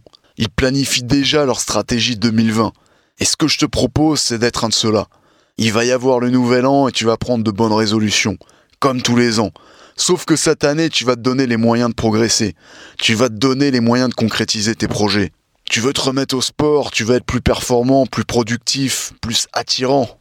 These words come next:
plus charismatique, plus solide. Bref, tu veux vraiment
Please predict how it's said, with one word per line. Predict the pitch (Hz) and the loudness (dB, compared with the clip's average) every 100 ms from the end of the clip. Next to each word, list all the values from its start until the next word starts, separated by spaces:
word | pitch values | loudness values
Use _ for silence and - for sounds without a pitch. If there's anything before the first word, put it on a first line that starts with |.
| _ | _
plus | 131 123 | -2 -2
charismatique, | - 117 120 - 127 - 143 131 - - _ _ | -2 -2 -2 0 0 0 -2 -2 -4 -4 _ _
plus | 123 | -2
solide. | 123 - - 131 143 143 104 92 _ _ - | 0 0 0 -2 0 -2 0 -4 _ _ -6
Bref, | - 143 143 | -2 0 0
tu | - | 0
veux | 117 | 0
vraiment | 117 117 127 | 0 0 0